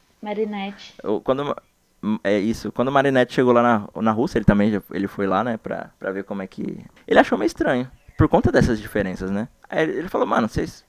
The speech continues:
Speaker 2: é muita falação, eu não tô vendo nada visual." Aí quando o futurista russo chegou, eu falei pra ele, "Não,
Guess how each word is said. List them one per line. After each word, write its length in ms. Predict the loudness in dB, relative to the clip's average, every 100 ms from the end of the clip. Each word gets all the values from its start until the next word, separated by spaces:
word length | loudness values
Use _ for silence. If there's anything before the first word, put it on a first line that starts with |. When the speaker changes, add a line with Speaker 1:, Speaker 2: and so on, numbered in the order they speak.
| -2
Speaker 2:
é 80 |
muita 240 | -2 0 -2
falação, 720 | 2 2 0 -2 -2 0 -2 -6
eu 100 | -6
não 60 | -2
tô 100 | 2
vendo 160 | 2 4
nada 240 | 2 2
visual." 580 | 0 0 4 4 2 -2 -6
Aí 260 | 0 2 0
quando 360 | _ -2 0
o 20 |
futurista 400 | 0 2 0 2
russo 200 | 0 -2
chegou, 160 | 0 -2
eu 40 |
falei 220 | 0 -2 0
pra 100 | -2
ele, 80 | 2
"Não, 260 | 2 2